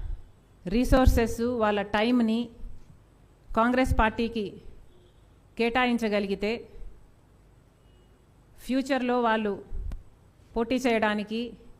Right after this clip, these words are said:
ఎమ్మెల్యేలు, ఎమ్మెల్యేలుగా అవకాశం ఇవ్వటానికి కాంగ్రెస్ పార్టీ వాళ్ళకు ఒక ప్లాట్‌ఫామ్ ఇవ్వడానికి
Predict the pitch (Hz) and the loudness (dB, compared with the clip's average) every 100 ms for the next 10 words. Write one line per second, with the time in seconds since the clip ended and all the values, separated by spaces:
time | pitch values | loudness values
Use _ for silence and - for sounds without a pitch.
0 | - - 208 233 247 247 240 220 214 - | -16 -6 -2 0 2 2 2 0 -2 -8
1 | - - - - 202 226 247 240 226 214 | -12 -12 -18 -10 -2 0 2 2 2 2
2 | 220 220 - - - - _ - - - | 0 -2 -10 -20 -20 -20 _ -20 -20 -20
3 | - - - - - - - - - _ | -20 -20 -20 -20 -20 -20 -20 -20 -20 _
4 | - - - - - - - - 202 226 | -20 -20 -20 -20 -20 -20 -20 -2 0 4
5 | 247 254 269 240 220 220 208 202 233 233 | 4 4 2 2 0 0 -4 -6 -8 -6
6 | 226 220 226 240 - 202 202 226 247 - | -4 -2 -2 -2 -2 -4 -2 -6 -6 -12
7 | - - - - - - - 190 214 220 | -14 -12 -14 -18 -20 -20 -8 -2 0 0
8 | 220 208 208 208 220 - 254 247 226 214 | -2 -4 -4 -2 0 2 4 4 2 0
9 | 208 208 196 226 | -2 -6 -6 -8